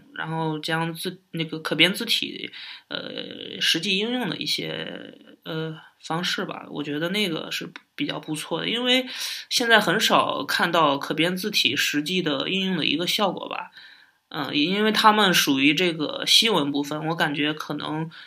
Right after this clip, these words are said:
在实际的操作上，可能比我们中文更，更容易一些。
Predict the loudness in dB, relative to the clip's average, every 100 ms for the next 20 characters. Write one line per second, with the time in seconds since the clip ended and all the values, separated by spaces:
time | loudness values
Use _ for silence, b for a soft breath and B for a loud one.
0 | B -4 0 2 2 0 2 2 4 4
1 | 6 6 4 2 -2 -4 -4 -2 0 0
2 | 0 0 -2 0 0 0 0 -2 -4 -8
3 | _ _ _ -4 -2 -2 0 2 2 0
4 | -2 -4 -10